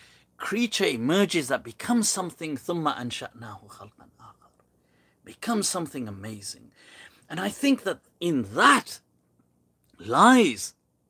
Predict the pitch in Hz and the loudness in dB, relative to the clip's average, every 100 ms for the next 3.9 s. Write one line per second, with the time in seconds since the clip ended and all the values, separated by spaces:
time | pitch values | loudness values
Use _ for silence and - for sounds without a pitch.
0 | _ _ - 139 147 - _ - 226 285 | _ _ -4 0 0 -2 _ 4 6 8
1 | 240 180 123 117 110 101 95 131 - - | 6 2 -2 -6 -4 -6 -6 -10 -10 -14
2 | - 254 214 131 127 110 - 76 - - | -6 -2 0 0 0 -2 -8 -14 -16 -20
3 | _ - 113 147 196 180 - 123 101 | _ -8 0 6 6 6 2 -8 -8